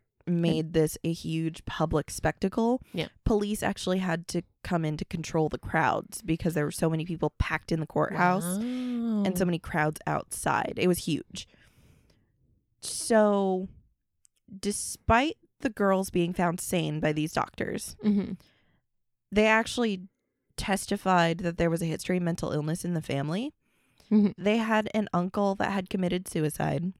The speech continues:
Speaker 2: Okay.
Speaker 1: They had a cousin that was in a mental asylum and died in the asylum.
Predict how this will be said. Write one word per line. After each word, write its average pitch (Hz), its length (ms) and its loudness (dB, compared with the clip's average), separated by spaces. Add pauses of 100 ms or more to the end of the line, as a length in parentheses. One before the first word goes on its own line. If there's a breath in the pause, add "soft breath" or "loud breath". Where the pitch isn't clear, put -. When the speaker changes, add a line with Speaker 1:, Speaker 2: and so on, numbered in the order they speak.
(280)
Speaker 2:
Okay. 190 380 -2 (960 soft breath)
Speaker 1:
They 202 120 4
had 226 160 4
a 202 60 4
cousin 220 800 2 (100)
that 180 200 6
was 175 360 2
in 185 120 6
a 185 40 4
mental 170 340 2
asylum 151 540 -2 (200)
and 180 140 0
died 156 240 4
in 170 80 4
the 170 120 0
asylum. 165 520 -2